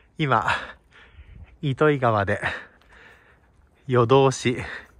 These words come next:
一睡もせず、明け方までホタルイカを、えー、取って、<laughs> その帰り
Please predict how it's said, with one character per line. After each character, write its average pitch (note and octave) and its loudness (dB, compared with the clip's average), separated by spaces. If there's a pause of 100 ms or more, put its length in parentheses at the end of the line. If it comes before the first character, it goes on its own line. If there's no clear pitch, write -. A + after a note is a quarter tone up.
(280)
一 B2+ -4
睡 C3 -6
も A#2+ -2
せ A#2 2
ず、 G2+ -2 (840)
明 A2+ 0
け C3 2
方 A#2+ 0
ま A#2 0
で G2+ 0 (560)
ホ B2 -2
タ A2 0
ル A2 0
イ G#2 -4
カ G2+ 0
を、 F#2 -4 (920)
え G2+ -10
ー、 - -18
取 A#2 -2
っ - -20
て、 F#2 -4 (840)
<laughs> - -14
そ C#3+ -6
の B2 -4
帰 C#3 4
り - -